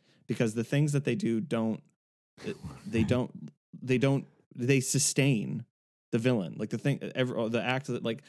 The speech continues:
Speaker 1: like, Batman and the Joker is just a great, it's a great example. The,
Speaker 2: Right.
Speaker 1: like, I'm, I'm sure there are, you know, runs in different comics that I'm not thinking of where he does,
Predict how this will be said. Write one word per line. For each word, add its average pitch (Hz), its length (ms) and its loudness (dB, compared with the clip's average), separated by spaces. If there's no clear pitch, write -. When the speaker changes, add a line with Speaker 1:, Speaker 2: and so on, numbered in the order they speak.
Speaker 1:
like, 123 120 -4
Batman 151 360 4
and 135 80 6
the 117 40 0
Joker 107 480 -2
is 110 140 -2
just 104 220 0
a 117 40 0
great, 110 300 0
it's 107 120 -6
a 110 40 -4
great 107 160 2
example. 85 460 -6
The, - 120 -2
Speaker 2:
Right. 101 80 2
Speaker 1:
like, 104 220 -2
I'm, 135 180 -4
I'm 131 100 2
sure 180 240 4
there 156 180 4
are, 131 340 4
you 120 160 2
know, 104 100 2
runs 117 540 2
in 104 140 2
different 101 500 -2
comics 117 300 0
that 107 80 0
I'm 107 100 2
not 98 140 -2
thinking 107 300 -4
of 95 120 -4
where 101 120 -4
he 107 120 -2
does, 98 440 -2